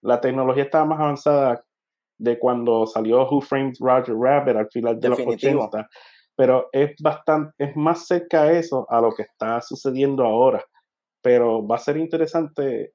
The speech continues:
Speaker 1: calidad de animación y eso. Y hay que admitir que la, el reparto de, el reparto es un poco más llamativo, tú sabes, tú te
Speaker 2: Claro.
Speaker 1: traes a Don, a Don Cheadle, eh,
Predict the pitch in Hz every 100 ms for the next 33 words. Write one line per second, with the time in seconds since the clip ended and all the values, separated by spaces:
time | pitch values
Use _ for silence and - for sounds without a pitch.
0 | _ 113 107 107 110 127 131 131 131 -
1 | 143 135 139 147 120 - _ _ _ _
2 | _ 143 135 131 120 - - 190 180 202
3 | 208 208 220 - 165 135 - - 127 127
4 | 120 - 120 120 107 107 - _ 120 117
5 | 120 120 - 160 156 165 156 151 135 110
6 | 123 123 117 113 113 - 156 160 156 160
7 | 151 156 151 - _ - 131 120 113 143
8 | 151 127 127 - 131 123 117 110 - 107
9 | 120 135 123 127 131 120 123 - 113 113
10 | 120 117 - 135 135 131 127 - _ _
11 | _ - 110 110 107